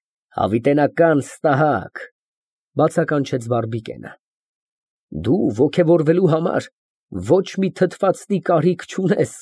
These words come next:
Դու միշտ այնպես ես, ինչպես մենք եղանք թթվածնի ազդեցության տակ։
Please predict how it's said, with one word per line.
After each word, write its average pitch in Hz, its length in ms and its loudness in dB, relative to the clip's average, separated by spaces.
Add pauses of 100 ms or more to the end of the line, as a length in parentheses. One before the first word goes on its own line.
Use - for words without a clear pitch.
(680)
Դու 117 260 2
միշտ 165 360 0
այնպես 151 400 2
ես, 220 220 -2
ինչպես 170 440 0
մենք 175 360 2
եղանք 147 420 2
թթվածնի 170 640 0
ազդեցության 165 720 0
տակ։ - 280 0